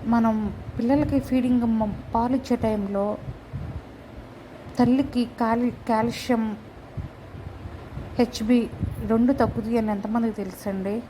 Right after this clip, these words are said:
నాకైతే తెలీదండి, నేను ఈ మధ్య కాలంలో తెలుసుకున్నాను.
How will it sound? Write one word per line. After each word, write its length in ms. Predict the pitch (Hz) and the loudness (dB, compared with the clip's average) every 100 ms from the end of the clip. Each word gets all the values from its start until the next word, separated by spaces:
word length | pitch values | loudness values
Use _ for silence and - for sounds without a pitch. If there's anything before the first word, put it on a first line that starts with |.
| - | -6
నాకైతే 460 | 214 202 208 208 247 | -2 -2 0 2 2
తెలీదండి, 640 | 247 226 233 220 214 196 208 - - - - - - - - | 2 2 2 2 0 0 -2 -4 -6 -6 -6 -6 -8 -14 -4
నేను 200 | 220 233 | 0 2
ఈ 120 | 233 | 2
మధ్య 280 | 220 214 208 | 2 0 0
కాలంలో 360 | 214 208 202 190 | 0 0 0 -2
తెలుసుకున్నాను. 840 | 190 196 196 - - 98 90 180 | -2 -6 -6 -8 -6 -4 -4 -6